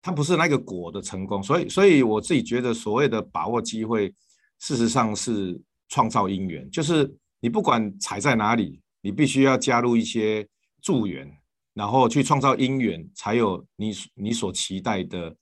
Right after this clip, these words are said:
成功。因为我们一直在讲机会，就是我觉得我们掌-，我们一直觉得掌握到机会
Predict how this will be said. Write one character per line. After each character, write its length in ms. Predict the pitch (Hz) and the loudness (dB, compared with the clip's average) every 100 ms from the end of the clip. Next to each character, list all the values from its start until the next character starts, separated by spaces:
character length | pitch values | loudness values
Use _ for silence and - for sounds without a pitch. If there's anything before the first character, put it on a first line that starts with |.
| _ | _
成 240 | - 87 87 | -12 -10 -8
功。 180 | 98 | -4
因 80 | 143 | 2
为 60 | 202 | 4
我 100 | 139 | 6
们 120 | 147 | 4
一 20 | |
直 60 | 165 | 4
在 120 | 165 | 2
讲 220 | - 98 | 0 -4
机 240 | 95 127 131 | -4 -2 0
会， 160 | 127 | 0
就 140 | 113 113 | -2 -4
是 240 | 120 104 - - - | -4 -6 -10 -16 -8
我 80 | - | -2
觉 100 | 110 | 4
得 80 | 180 | 6
我 140 | 127 | 6
们 100 | 113 | 4
掌-， 160 | 104 117 - | 0 -6 -8
我 160 | 107 110 | -4 -2
们 200 | 127 131 | 0 -2
一 60 | 151 | -2
直 140 | 113 | -4
觉 160 | 104 117 | 0 2
得 120 | 113 | 2
掌 260 | - 90 101 | 0 -4 0
握 160 | 135 | 0
到 120 | 127 | 2
机 220 | 120 120 120 | 0 -2 -2
会 300 | 127 107 | 0 -2